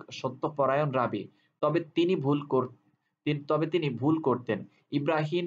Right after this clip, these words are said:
ইবনু হাসান কিছুটা অজ্ঞাত পরিচয় ব্যক্তি। তার সম্পর্কে তেমন কিছুই জানা যায় না। তবে যেহেতু কেউ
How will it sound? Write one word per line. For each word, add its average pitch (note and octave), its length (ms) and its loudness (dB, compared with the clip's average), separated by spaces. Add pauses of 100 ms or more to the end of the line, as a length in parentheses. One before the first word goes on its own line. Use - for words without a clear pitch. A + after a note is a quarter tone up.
(120)
ইবনু D3 300 -2
হাসান D3 540 -2
কিছুটা D3 380 -2
অজ্ঞাত C#3 460 0
পরিচয় C3+ 520 0
ব্যক্তি। A2+ 400 -2 (360)
তার C3+ 180 0
সম্পর্কে D#3 540 -2
তেমন C#3 360 -2
কিছুই C#3 380 -4
জানা A#2+ 260 0
যায় G#2+ 200 0
না। G2+ 120 -8 (240)
তবে D#3+ 200 2
যেহেতু D3+ 460 -2
কেউ C#3+ 240 2